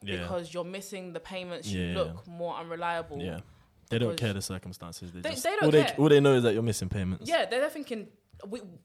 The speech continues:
Speaker 2: we know there's money owed and you're
Speaker 1: Yeah.
Speaker 2: not, you're not paying it back."
Speaker 1: Yeah.
Speaker 2: So what I'd recommend is when you get in that situation, obviously it's annoying, but the chances are that your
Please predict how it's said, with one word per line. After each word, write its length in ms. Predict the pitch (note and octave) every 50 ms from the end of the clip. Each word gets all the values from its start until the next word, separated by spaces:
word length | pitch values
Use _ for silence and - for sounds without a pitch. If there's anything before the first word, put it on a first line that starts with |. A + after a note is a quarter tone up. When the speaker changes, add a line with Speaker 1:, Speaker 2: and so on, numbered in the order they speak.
| _ -
Speaker 2:
we 140 | F#3 A3+ A#3+
know 160 | B3+ C4+ C4+
there's 160 | A#3+ G#3+ G#3 F#3+
money 220 | G#3+ A3+ A3+ G#3
owed 220 | F3 G3 F#3+ F#3+ -
and 120 | F3+ F#3+
you're 140 | F#3+ F#3+ G#3
Speaker 1:
Yeah. 120 | G#3+ F#3+
Speaker 2:
not, 100 | E3 -
you're 80 | G3+ F#3+
not 100 | F3 -
paying 140 | G#3 F3 D#3+
it 80 | D#3
back." 160 | D#3 D3 C#3
Speaker 1:
Yeah. 180 | F2 E2+ D#2+ - - - _ _ -
Speaker 2:
So 160 | - - G3
what 220 | F#3 F#3 G#3 F#3+
I'd 100 | G#3+ G#3+ G#3
recommend 460 | G#3+ G3+ - G3 G3 F#3+ F#3+ F#3 E3+
is 140 | E3+ E3 D#3
when 160 | F3+ F#3+ G3+
you 40 | G3+
get 100 | G#3 F#3+
in 60 | D#3
that 80 | F#3 F#3
situation, 440 | F3 - - F#3+ F3+ E3 - E3 D3 _
obviously 480 | - G3 F#3+ - F3 D#3+ D3+ - - D3+
it's 160 | D3 D3 -
annoying, 520 | D#3 D3+ D#3 D#3+ D#3+ D#3 D3 C#3 C#3+ D3+ _ _ _ _ _ _
but 80 | - E3
the 60 | F#3+
chances 340 | - A3+ A3+ G#3 G3+ G#3 G3+
are 100 | G3 F3+
that 160 | - - E3+
your 380 | E3 E3+ D#3+ D#3+ D#3+ D#3 D3+